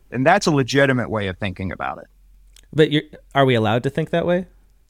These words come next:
Speaker 1: We are, we are. We, we can think of it
Speaker 2: Right.
Speaker 1: in turn, in that, in fact, we're told to, right? Like, the tax strategies that we're advising to our clients,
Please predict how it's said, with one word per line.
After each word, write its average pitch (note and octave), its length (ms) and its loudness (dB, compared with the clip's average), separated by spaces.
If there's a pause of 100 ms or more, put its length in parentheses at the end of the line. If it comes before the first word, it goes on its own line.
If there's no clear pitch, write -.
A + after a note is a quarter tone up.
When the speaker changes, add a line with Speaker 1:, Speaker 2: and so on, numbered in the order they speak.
(920)
Speaker 1:
We F3+ 260 6
are, C3 260 6
we F3 160 6
are. F2+ 280 2
We, E3+ 180 0
we E3 180 -2
can G#3+ 160 0
think F#3+ 160 0
of E3 100 4
it D#3 80 4
Speaker 2:
Right. A#2 100 6
Speaker 1:
in F#2 40 4
turn, C#3 200 0
in C3 160 -2
that, B2+ 180 -2
in C#3 100 -2
fact, E3 220 0
we're D3+ 100 0
told G3 360 0
to, E2+ 140 -16 (120)
right? B2+ 320 0
Like, C3 160 -8
the - 60 -14
tax - 360 -2
strategies D#3 500 0
that A2 140 -4
we're C3 140 2
advising B2+ 640 0
to B2 260 -2
our A2+ 220 0
clients, G#2 540 -2